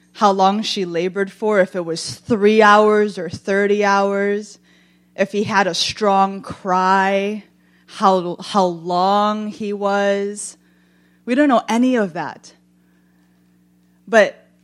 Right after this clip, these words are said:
but what we do know is that in that moment when he was born,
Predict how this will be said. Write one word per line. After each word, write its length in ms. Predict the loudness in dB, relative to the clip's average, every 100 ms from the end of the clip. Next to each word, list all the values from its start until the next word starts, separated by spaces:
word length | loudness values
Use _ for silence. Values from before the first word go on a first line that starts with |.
| _ _ _ _
but 120 | 0
what 180 | 2 2
we 140 | 0 -6
do 380 | -4 -2 0
know 500 | 0 -4 -6 -12 -16 -20 _ _ _ _ _ _ _
is 160 | -4
that 260 | 2 2 4
in 200 | 2 4
that 240 | 4 4
moment 720 | 6 4 4 0 -2 -8 -14 -20 _ _ _ _ _ _ _ _ _ _
when 200 | -8 -2
he 160 | 2 2
was 280 | 4 2 0
born, 680 | -4 -2 -2 -4 -6 -12